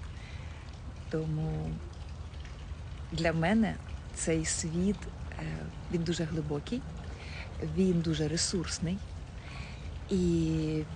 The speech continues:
він, е, невичерпний. Тому, коли ми проживаємо з,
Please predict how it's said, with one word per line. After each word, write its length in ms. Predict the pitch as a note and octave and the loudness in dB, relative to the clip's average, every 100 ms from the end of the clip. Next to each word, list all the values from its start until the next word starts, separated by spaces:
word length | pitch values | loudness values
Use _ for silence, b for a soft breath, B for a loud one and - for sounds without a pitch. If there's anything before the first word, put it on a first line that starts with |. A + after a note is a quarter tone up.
| - | 4
він, 440 | F3+ F#3+ F3+ F3 | 6 6 6 6
е, 540 | E3+ E3 D#3+ D#3+ D#3+ D#3+ | 4 2 2 0 0 2
невичерпний. 800 | E3+ E3 F3+ - - - D#3+ D3+ - - - - - B3+ B | 4 4 2 2 -2 0 0 0 -4 -6 -6 -6 -4 -4 B
Тому, 320 | G#3 F#3 E3 D#3 - - | 6 8 6 2 -4 -4
коли 340 | - E3+ F3+ F3+ | 2 6 8 8
ми 300 | E3+ E3 D3 - - - - - - | 6 4 0 -4 -8 -8 -8 -6 2
проживаємо 920 | E3+ E3 F3 E3 D#3+ D#3 D3+ D3 C#3+ | 2 4 2 2 4 4 2 0 -2
з, 180 | D3 - | -2 -2